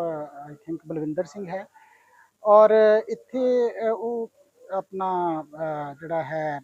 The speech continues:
ਰਿਫਾਈਨਡ ਔਰ ਬਨਸਪਤੀ ਨੂੰ ਮਿਕਸ ਕਰਕੇ ਉਹਦੇ ਵਿੱਚ ਘੀ ਦੀ ਫਲੇਵਰ, ਅ, ਪਾ ਕੇ ਇਸ ਨੂੰ ਜਿਹੜਾ ਦੇਸੀ ਘੀ ਦਾ ਰੂਪ, ਰੂਪ ਦੇ ਕੇ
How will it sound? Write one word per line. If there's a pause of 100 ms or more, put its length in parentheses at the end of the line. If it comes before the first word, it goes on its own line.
(260)
ਰਿਫਾਈਨਡ
ਔਰ
ਬਨਸਪਤੀ
ਨੂੰ
ਮਿਕਸ
ਕਰਕੇ
ਉਹਦੇ
ਵਿੱਚ (480)
ਘੀ
ਦੀ
ਫਲੇਵਰ,
ਅ, (120)
ਪਾ
ਕੇ
ਇਸ
ਨੂੰ
ਜਿਹੜਾ
ਦੇਸੀ
ਘੀ
ਦਾ
ਰੂਪ, (280)
ਰੂਪ
ਦੇ
ਕੇ